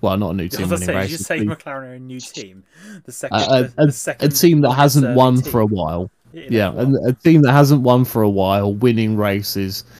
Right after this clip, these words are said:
Speaker 1: um, and on merit as well. I think they drove well. Um, admittedly, if the race was five laps longer, they probably wouldn't have won it. But, um,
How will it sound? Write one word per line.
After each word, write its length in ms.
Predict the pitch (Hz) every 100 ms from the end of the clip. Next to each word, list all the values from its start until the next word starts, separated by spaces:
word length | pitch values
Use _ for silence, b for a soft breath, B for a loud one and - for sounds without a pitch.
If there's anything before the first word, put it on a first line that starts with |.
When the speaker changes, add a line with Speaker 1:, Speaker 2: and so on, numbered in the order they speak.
| _ _
Speaker 1:
um, 580 | 98 98 98 95 98 98
and 160 | 131 143
on 220 | 151 143
merit 340 | 143 147 95
as 140 | 90 107
well. 180 | 120 107
I 60 |
think 200 | 104 131
they 100 | 104 117
drove 380 | 120 123 113
well. 380 | 101 110 87 71 - -
Um, 420 | 98 104 104 104 113
admittedly, 800 | 110 131 139 151 123 135 160
if 100 | 139
the 100 | -
race 320 | 110 120 127 120
was 140 | 110
five 340 | - 113 113
laps 240 | 113 98 -
longer, 240 | 117 120
they 100 | 120
probably 320 | 117 107 95 90
wouldn't 300 | 101 131 123
have 180 | 127
won 180 | 120 135
it. 120 | 180 - B B _ _ -
But, 260 | 113 113 - _
um, 760 | 98 104 101 98 95 98 98